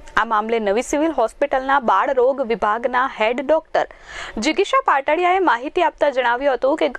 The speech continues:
હાલ ગુજરાતમાં ચાંદીપુરા વાયરસના કેસ જોવા મળી રહ્યા છે, જેમાં સાઉથ ગુજરાતમાં તૈયારીના ભાગરૂપે નવી સિવિલ હોસ્પિટલ ખાતે વીસ બેડનું પીડિયાટ્રિક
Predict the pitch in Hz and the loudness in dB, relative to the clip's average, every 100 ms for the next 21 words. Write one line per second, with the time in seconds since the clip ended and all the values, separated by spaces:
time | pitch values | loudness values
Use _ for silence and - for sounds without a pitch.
0 | - - 285 247 254 262 247 277 - 311 | -6 -2 -2 -2 -6 0 0 0 -2 -2
1 | 269 302 - 277 214 262 330 330 330 247 | 2 0 0 -2 -2 -4 -2 0 0 0
2 | 226 269 294 277 247 240 - 302 294 302 | 0 -2 -2 -2 0 0 -2 -4 0 2
3 | 226 214 185 180 175 165 - - - - | 2 -2 -4 -2 -2 -2 -2 -4 -6 -20
4 | - - - 302 302 302 - 254 285 339 | -16 -8 0 2 2 0 2 2 2 0
5 | 349 381 359 381 415 320 247 240 302 330 | 0 2 0 2 0 2 2 2 0 0
6 | 339 247 240 285 294 294 294 254 208 269 | 0 2 0 0 -2 0 0 0 -2 0
7 | - - 285 220 - 185 202 202 254 - | 0 2 2 0 -2 0 0 0 -2 2
8 | 285 226 269 349 339 247 247 277 269 240 | 0 0 -2 -2 -2 0 0 0 -2 -2
9 | - 220 208 240 - 320 | -2 0 0 0 -2 -4